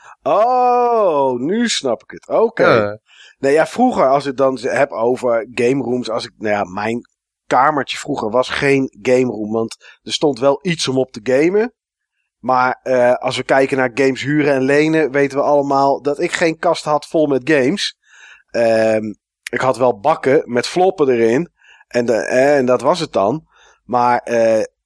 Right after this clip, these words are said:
Speaker 1: ja, wat er bij ons in die tijd wel bij hoorde was, als er iemand kwam gamen, zeg maar, dan zat hij op je bed. Dat was wel echt een dingetje. Ik heb, ik,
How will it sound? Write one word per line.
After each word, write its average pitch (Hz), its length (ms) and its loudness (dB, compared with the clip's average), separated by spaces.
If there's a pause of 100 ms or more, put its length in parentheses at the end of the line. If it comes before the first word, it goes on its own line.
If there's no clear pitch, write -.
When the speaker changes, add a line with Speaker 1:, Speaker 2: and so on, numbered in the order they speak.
(100)
Speaker 1:
ja, 123 180 0
wat 131 180 -2
er 123 60 -8
bij 117 100 -2
ons 123 300 -4
in 120 60 -12
die 117 120 -8
tijd 110 280 0
wel 107 160 -2
bij 131 200 2
hoorde 135 300 0
was, 143 160 -2
als 131 220 -4
er - 60 -16
iemand 131 240 -6
kwam 117 260 -4
gamen, 135 420 0
zeg 143 220 0
maar, 135 500 0
dan 120 200 -2
zat 143 220 -4
hij 151 100 -16
op 143 160 -6
je 123 120 -8
bed. 143 440 0 (720)
Dat 123 180 -4
was 120 160 -4
wel 117 240 2
echt - 220 -4
een 131 120 -6
dingetje. 147 520 0
Ik 110 120 -2
heb, 120 160 -4
ik, - 380 -18